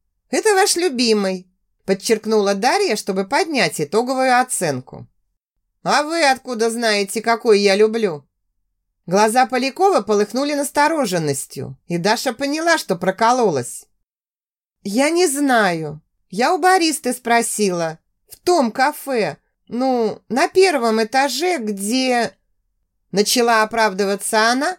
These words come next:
с каждым словом палясь все сильнее и сильнее. «Где вы его обычно покупаете?»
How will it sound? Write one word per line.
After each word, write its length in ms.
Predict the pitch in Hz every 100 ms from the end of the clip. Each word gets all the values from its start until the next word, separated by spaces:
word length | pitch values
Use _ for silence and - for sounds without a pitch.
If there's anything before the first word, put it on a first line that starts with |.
| _ -
с 160 | - -
каждым 500 | 330 339 262 285 294
словом 560 | - 247 226 165 165
палясь 500 | 170 202 220 269 302
все 240 | - - 190
сильнее 640 | - 202 208 240 254 196
и 140 | 180
сильнее. 760 | - 226 226 214 175 139 120 135 _ _ _ _ _ _ _
«Где 260 | 240 240 349
вы 140 | 330
его 240 | 339 294 302
обычно 480 | 302 277 - 262 254
покупаете?» 1000 | 269 269 240 233 185 156 - - 151